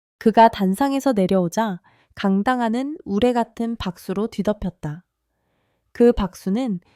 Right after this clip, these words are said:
단지 부자에 대한 환호가 아니었다. 그것은 잘못을 인정하고 변화한 사람,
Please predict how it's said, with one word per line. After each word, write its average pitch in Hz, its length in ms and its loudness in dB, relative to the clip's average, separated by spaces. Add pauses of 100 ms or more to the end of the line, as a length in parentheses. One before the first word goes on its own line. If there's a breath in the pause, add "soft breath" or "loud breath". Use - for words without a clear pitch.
(140)
단지 208 440 0
부자에 277 480 -2
대한 240 280 -2
환호가 285 380 -2
아니었다. 165 720 -6 (800)
그것은 233 500 2
잘못을 262 580 2
인정하고 208 600 0
변화한 190 460 -2
사람, 180 440 -4